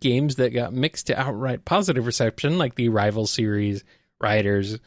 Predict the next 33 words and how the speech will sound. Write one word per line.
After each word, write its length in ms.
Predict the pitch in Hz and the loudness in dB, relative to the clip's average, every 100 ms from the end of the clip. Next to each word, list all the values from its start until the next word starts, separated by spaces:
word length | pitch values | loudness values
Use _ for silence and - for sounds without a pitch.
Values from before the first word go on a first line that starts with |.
| _ | _
Storybook 520 | - - 110 104 104 101 | -8 -2 0 0 -2 -4
series, 400 | 120 104 104 104 | -4 -2 0 2
Heroes, 400 | 151 143 135 127 | 4 4 4 2
the 80 | |
Rush 260 | 120 131 - | 2 2 2
series, 320 | 127 117 120 | 2 2 2
and 220 | 123 139 | 0 0
the 40 | 180 | 0
G 160 | 175 | 0
B 160 | 165 160 | 2 2
A 80 | 190 | 2
games 240 | 156 120 | 2 0
are 60 | 120 | -2
still 300 | - 160 170 | -2 -2 0
only 280 | 165 202 233 | 0 0 2
available 400 | 180 180 175 160 | 2 0 0 0
on 160 | - 139 | 0 2
their 140 | 131 | 2
original 360 | 120 147 160 135 | 2 0 0 2
hardware, 380 | 143 156 - | 0 0 -4
despite 420 | 113 - 233 247 - | -4 0 0 0 -2
still 240 | - 185 | 0 2
being 300 | 180 175 165 | 2 2 2
referenced 420 | 160 - 135 - | 0 0 -2 -2
in 180 | - 127 | -2 -2
current 380 | - 151 147 113 | 0 0 0 0
media, 560 | 135 170 117 107 110 131 | 2 2 2 0 -2 -2
like 200 | 110 110 | -2 0
mobile 320 | 117 113 120 | 0 2 0
games 360 | 113 113 120 123 | 0 2 0 -2
and 180 | 123 113 | -4 -4
the 60 | |
comics. 500 | - 143 131 - - | -2 -2 -2 -8 -16